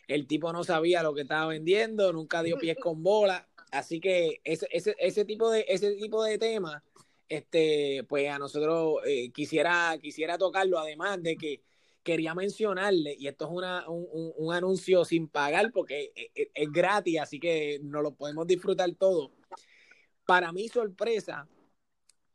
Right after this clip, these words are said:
Tubi, que es una plataforma de,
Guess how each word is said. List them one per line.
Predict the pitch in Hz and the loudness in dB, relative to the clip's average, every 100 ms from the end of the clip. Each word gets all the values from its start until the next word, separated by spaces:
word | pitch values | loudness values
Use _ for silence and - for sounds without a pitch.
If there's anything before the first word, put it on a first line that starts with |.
| _ | _
Tubi, | - 214 220 175 160 | -2 0 2 0 -2
que | 156 | -6
es | |
una | 156 185 | -4 -6
plataforma | 190 196 196 180 190 196 190 180 180 | -4 -4 -4 -4 -2 -2 -4 -10 -10
de, | 156 143 151 147 147 143 143 135 127 113 117 - | -8 0 2 2 0 0 -2 -4 -8 -12 -16 -18